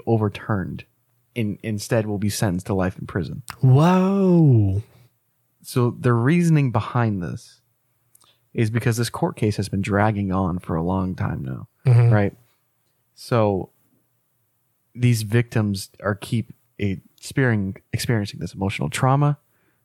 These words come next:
Speaker 1: So, you know, rather than just keep dragging it on to get the death penalty, they're instead just gonna put him in life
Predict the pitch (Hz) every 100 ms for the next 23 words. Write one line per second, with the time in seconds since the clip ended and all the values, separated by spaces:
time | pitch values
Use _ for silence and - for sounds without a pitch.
0 | _ - - 101 98 95 - 113 104 104
1 | 107 107 101 98 98 92 - _ _ _
2 | _ _ _ _ - 123 110 104 104 110
3 | 107 95 98 107 127 127 - 107 95 90
4 | 78 - _ _ _ - 113 127 135 110
5 | 98 104 - 160 180 208 208 _ _ _
6 | _ _ _ _ _ - 117 117 107 -
7 | 107 104 98 113 104 110 101 98 92 98